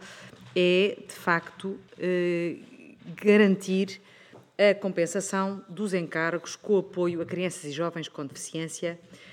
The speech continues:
designadamente e concretamente o apoio individual por técnico especializado. O direito ao subsídio de educação especial é determinado por declaração médica, como todos sabemos,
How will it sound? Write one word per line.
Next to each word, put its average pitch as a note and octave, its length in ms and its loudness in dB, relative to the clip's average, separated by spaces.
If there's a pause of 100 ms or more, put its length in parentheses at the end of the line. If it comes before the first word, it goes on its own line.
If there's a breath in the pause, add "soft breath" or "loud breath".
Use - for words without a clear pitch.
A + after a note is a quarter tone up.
(180 loud breath)
designadamente F3+ 920 -4
e - 80 -14
concretamente E3 720 -4
o E3 40 -2
apoio D3 280 -2
individual E3+ 640 -2
por - 200 -2
técnico F#3+ 520 -4
especializado. D3 840 -4 (920 loud breath)
O A3+ 80 0
direito G3+ 360 4
ao E3 80 0
subsídio D#3+ 400 -8
de D#3 60 -10
educação D#3+ 260 -8
especial F3 680 -4
é F3 140 2
determinado E3+ 760 -4
por A3 200 0
declaração D3+ 480 -2
médica, F#3 480 -4
como C3+ 240 -8
todos D3 320 -4
sabemos, F3+ 540 -2